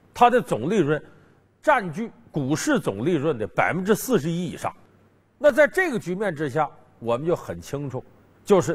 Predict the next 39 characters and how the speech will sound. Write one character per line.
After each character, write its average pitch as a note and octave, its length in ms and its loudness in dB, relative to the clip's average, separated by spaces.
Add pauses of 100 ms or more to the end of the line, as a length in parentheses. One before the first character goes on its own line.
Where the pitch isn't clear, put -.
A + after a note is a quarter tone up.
民 G#3+ 260 0
间 G3+ 240 0
资 D#3 160 -4
本 A2 240 -4 (360)
它 C4+ 240 2
也 A3 120 -4
想 F#2+ 220 -8
进 A2 240 -8
来。 C#2+ 80 -20 (720)
可 D#3 160 2
是 E3+ 100 0
问 A3+ 180 4
题 B2+ 200 -2
是 B2+ 160 0
呢， A#2+ 100 -8 (420)
咱 C#3 200 2
们 E3+ 80 -2
这 F3+ 100 2
个 D#3 80 -2
银 D3+ 180 -2
行 A#2+ 220 -6
业 D3 200 0
啊， F2+ 80 -6 (420)
以 C3 160 -2
前 F3 180 0
基 G3 180 -2
本 C3 160 -4
是 F#2+ 80 -8
国 A#2 220 0
有， A#2 160 -4 (220)
民 A3 200 -4
间 B3+ 160 4
资 A3+ 160 -8
本 F3 220 -2
想 F#2+ 320 -8
进 F#3 160 -6
进 A#3+ 180 -4
不 A2 100 -6
来。 C#2 280 -6